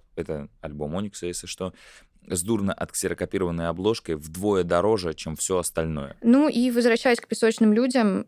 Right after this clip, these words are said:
Speaker 2: э, что мы имеем? Альбом при поддержке российских рэперов первой величины, фит с американским коллегой по цеху и отличной критикой ведущих сми.
Speaker 1: У этого альбома есть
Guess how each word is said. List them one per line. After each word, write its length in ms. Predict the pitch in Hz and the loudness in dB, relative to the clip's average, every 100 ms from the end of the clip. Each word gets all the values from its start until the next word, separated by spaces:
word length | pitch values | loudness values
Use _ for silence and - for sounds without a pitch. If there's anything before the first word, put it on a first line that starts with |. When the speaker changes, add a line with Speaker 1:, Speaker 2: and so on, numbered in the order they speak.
| - | -2
Speaker 2:
э, 180 | 190 | -2
что 180 | 180 - | 0 2
мы 180 | 226 226 | 6 6
имеем? 300 | 214 185 180 | 6 4 2
Альбом 380 | - 190 220 214 | 0 0 4 2
при 100 | 214 | 2
поддержке 500 | 190 190 202 185 - | 0 2 2 0 -2
российских 560 | 190 - 208 - 196 202 | -2 0 -2 0 -4 2
рэперов 360 | 196 190 170 | 2 2 -2
первой 280 | - 185 185 | 0 0 2
величины, 600 | 170 175 - - 202 330 _ - - - | -2 -6 -6 -2 0 0 _ -20 -20 -4
фит 200 | - 220 | 0 2
с 60 | |
американским 680 | 202 180 180 190 185 - 185 | 2 2 2 2 0 -2 -2
коллегой 340 | 180 185 175 170 | 2 2 2 0
по 140 | 160 | -2
цеху 340 | - 240 - | 0 0 2
и 260 | 262 208 240 | 0 2 0
отличной 440 | - 196 214 - 202 | 0 -2 0 0 0
критикой 380 | 202 220 208 | 0 0 -2
ведущих 380 | 185 175 196 196 | -2 0 -2 -4
сми. 260 | - 175 151 | -4 -4 0
Speaker 1:
У 60 | 113 | 0
этого 260 | 117 107 | 0 2
альбома 340 | 101 101 113 101 | 0 2 2 2
есть 320 | 98 92 - | 0 -2 -6